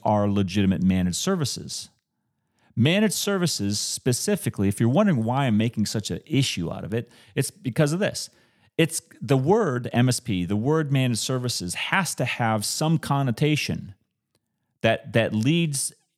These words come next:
a, a listener to, to have a meaning, to have an understanding of what that word or that term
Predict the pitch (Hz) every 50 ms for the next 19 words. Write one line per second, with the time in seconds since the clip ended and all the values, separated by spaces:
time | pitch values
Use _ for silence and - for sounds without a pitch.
0 | _ - 117 113 113 110 107 - - _ _ _ _ - 110 104 101 98 107 110
1 | 131 156 - - - 104 87 82 71 57 - 113 - _ _ _ _ _ _ _
2 | _ _ _ _ _ _ _ _ _ _ _ _ _ - - - 135 127 120 117
3 | 117 113 113 113 113 110 110 - - _ _ _ _ _ _ _ - - 113 -
4 | - 120 113 113 110 117 120 143 190 214 175 80 - 101 104 104 - - 113 104
5 | 117 117 117 123 120 123 131 131 120 117 - - 147 143 143 135 113 107 101 98
6 | 107 110 107 - 107 104 101 - - - 120 107 104 104 101 101 95 - - 95
7 | 98 92 101 98 80 - - - 104 95 95 95 98 98 92